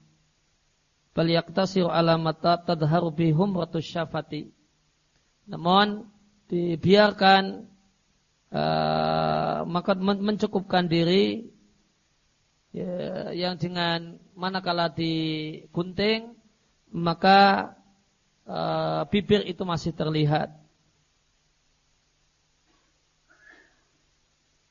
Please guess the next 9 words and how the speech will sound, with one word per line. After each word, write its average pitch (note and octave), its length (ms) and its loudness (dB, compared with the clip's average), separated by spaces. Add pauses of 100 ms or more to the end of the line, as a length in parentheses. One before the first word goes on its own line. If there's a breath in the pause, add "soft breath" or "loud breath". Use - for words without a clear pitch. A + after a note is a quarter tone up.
(680)
Itlau G3+ 400 4
kana A#3 320 2
al-murad G#3+ 400 4
istiqsal, G3 800 -2
karena F3+ 240 -6
jika G#3+ 240 -6
yang F#3+ 160 -6
dimaksudkan G3+ 480 -6
adalah F#3+ 640 0